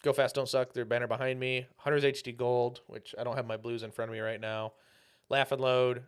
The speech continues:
Outdoor Dynamics. Use code Manny for five percent off as soon as the website's back up and running. Summit City Bullets, um, Range Panda, uh, Tom Castro Shooting Academy, and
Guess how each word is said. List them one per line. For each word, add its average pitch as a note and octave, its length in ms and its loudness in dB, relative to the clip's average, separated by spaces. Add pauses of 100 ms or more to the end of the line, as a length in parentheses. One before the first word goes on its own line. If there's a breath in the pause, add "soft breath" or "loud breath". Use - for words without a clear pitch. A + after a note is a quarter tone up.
(100)
Outdoor D#3+ 200 6
Dynamics. C3 640 4
Use B2+ 140 -8
code A#2+ 180 0
Manny A2+ 200 -2
for A2+ 100 -8
five G#2 220 0
percent G#2+ 240 -4
off G#2 120 -2
as - 40 -14
soon A#2 100 -6
as A2+ 80 -10
the A2 60 -8
website's G#2+ 340 -4
back G#2 240 -2
up G#2+ 120 -4
and G#2 80 -10
running. A2 180 -8
Summit G3+ 320 -2
City D3 160 -2
Bullets, C#3+ 540 2 (540 soft breath)
um, G#2+ 540 -2
Range C#3 300 0
Panda, C3 500 2 (540 soft breath)
uh, G2+ 300 0 (100)
Tom C#3+ 160 0
Castro B2+ 280 0
Shooting B2 200 -8
Academy, A2 360 -2
and F#3 380 -2